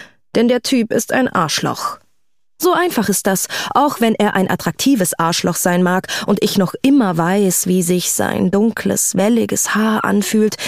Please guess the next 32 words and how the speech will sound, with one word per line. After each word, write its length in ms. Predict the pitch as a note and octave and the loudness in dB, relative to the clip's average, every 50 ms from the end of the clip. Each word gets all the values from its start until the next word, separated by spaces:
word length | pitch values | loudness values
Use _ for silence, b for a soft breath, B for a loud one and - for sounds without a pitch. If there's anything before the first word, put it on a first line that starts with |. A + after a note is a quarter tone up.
| B B B B | B B B B
wenn 220 | - G#3 G#3 G#3+ - | 0 2 2 2 0
ich 200 | A#3 - - A3 | -2 -2 -2 -2
meine 300 | G#3 F#3+ F#3+ G3+ A#3 A#3+ | 0 2 2 0 0 -2
Finger 360 | - - B3 A#3 F#3+ F3 E3+ | -2 -2 0 2 2 2 0
hineingrabe. 920 | D#3 - E3+ E3 D#3+ D#3 D3+ D#3 C#3+ - D#3+ D3 B2 - - - - - - - - _ _ _ _ _ _ _ _ _ _ _ _ _ B B B B - | 0 0 0 0 0 0 -2 -4 -4 -4 -4 -4 -4 -4 -4 -6 -8 -8 -10 -14 -20 _ _ _ _ _ _ _ _ _ _ _ _ _ B B B B -2
Ich 300 | C4+ B3 - - - C4 | 0 0 -2 -4 -4 -2
würdige 340 | C#4 D4 C#4+ C#4+ A#3+ C4 | 0 0 2 2 0 2
ihn 160 | - B3+ A#3+ A3+ | 2 2 0 0
keines 380 | - A#3+ A#3+ A#3+ A#3 A3+ - | 0 0 0 2 0 0 0
weiteren 400 | G#3 G#3 G3+ - G3+ - F3+ F3 | 0 0 0 0 0 0 0 2
Blickes 340 | G3 A3 - - G#3+ - - | 0 0 0 0 -2 0 0
mehr, 240 | G3+ G3 G3 G3 F#3+ B B B B | 2 2 2 0 0 B B B B
bevor 380 | G#3 G3+ - - A#3 A#3 G#3 | -4 -2 0 2 2 2 2
ich 160 | - G#3 - - | 2 0 0 0
meinen 320 | G3+ G3+ G3+ G3 F#3+ F#3 | 0 2 2 2 2 2
Weg 200 | F#3+ F#3+ F3+ - | 0 0 -2 -4
fortsetze 920 | - - - A#3 A#3 A3+ - - - G3+ G3+ - - - - G3+ G3+ G3 | -6 -2 0 0 0 0 -2 -2 0 0 0 0 -2 -2 -2 0 0 2
und 140 | - G3+ G3 | 2 0 0
schließlich 500 | - - A#3 A3+ A3 - - G3 - - | 0 0 0 0 0 0 0 -2 0 0
in 100 | - F#3+ | 0 2
dem 120 | F#3+ F#3 F#3 | 2 2 2
Büro 260 | G3 G3 G3+ A3 A3 | 2 2 2 0 0
verschwinde, 600 | - F#3+ F3+ - - F#3 F#3+ G3 G3 G3+ G3 F#3+ B B B B - | 0 -2 -2 -2 0 2 2 2 4 2 2 0 B B B B -2
das 160 | G#3+ - - | -2 0 0
ich 180 | G#3 G#3 - - | -2 -4 0 0
mir 120 | B3 B3 | 2 2
mit 180 | B3 B3+ A#3+ B3 | 2 2 2 0
meiner 240 | A#3+ A#3+ B3 B3 A#3+ | 0 2 0 0 0
besten 420 | - G3+ G#3 - - - B3+ A#3+ | 0 -2 -2 -2 -2 -2 -2 -2
Freundin 640 | - - - F#3+ F3+ F3 F3+ F3+ G#3 A#3 B3+ - - | -2 -2 0 0 2 2 2 2 2 0 0 0 0
Harlow 340 | G#3 E3+ D3+ C#3 C3 - - | 0 0 0 0 -2 -4 -4
teile. 420 | - - - - - - - - | -4 -4 -4 -2 -2 -2 -4 -4